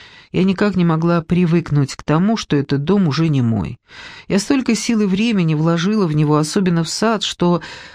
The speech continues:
продолжала считать его своим. Впрочем, мы ещё посмотрим, чей он на самом деле.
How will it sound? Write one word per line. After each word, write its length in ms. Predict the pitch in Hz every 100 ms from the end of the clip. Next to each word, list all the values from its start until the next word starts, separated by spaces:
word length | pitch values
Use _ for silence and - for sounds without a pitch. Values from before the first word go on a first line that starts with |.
| _
продолжала 680 | 208 208 190 190 233 254
считать 460 | 196 - 156 202 -
его 180 | 147 160
своим. 640 | - 151 131 110 110 131 - _ _ _
Впрочем, 720 | - - 196 190 - 180 165 -
мы 200 | 156 165
ещё 240 | 160 - 160
посмотрим, 800 | 165 175 196 180 147 131 131 131 _ _ _
чей 280 | - - 185
он 120 | 175
на 140 | 160 156
самом 400 | - 151 147 147
деле. 400 | 131 120 107